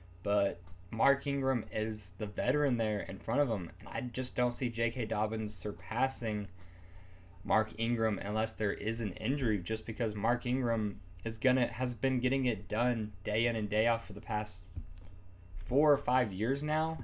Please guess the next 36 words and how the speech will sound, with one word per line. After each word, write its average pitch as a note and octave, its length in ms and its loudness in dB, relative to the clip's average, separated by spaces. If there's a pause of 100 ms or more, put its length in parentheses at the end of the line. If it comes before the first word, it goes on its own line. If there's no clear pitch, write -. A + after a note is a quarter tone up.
I A2+ 40 -4
mean, A2+ 140 0
with A#2 180 -4
the G#2 140 2
Saints B2 540 0
and G#2+ 80 -2
then G#2+ 240 0
with, G#2 260 -2
uh, F#2+ 400 -4 (1000)
with - 140 4
the G#2 80 2
Ravens A#2 360 4
last A2+ 340 2
year. C#3 240 2 (800)
So A#2 540 6
Aaron, D3 300 8
he C3 140 -2
did C#3+ 280 2
go C#3+ 200 10
Marquise B2 540 4
Brown B2 420 2
and A2+ 320 0
Tyler A2+ 340 4
Boyd G#2+ 480 4
back G#2 240 2
to - 100 -14
back. G2+ 280 0
So G#2+ 160 0
he C#3 160 4
is C3+ 140 6
really B2+ 280 2
filling A#2+ 260 0
out A#2 180 4
his A2+ 200 -4
wide A2+ 240 6
receivers. A#2+ 760 -2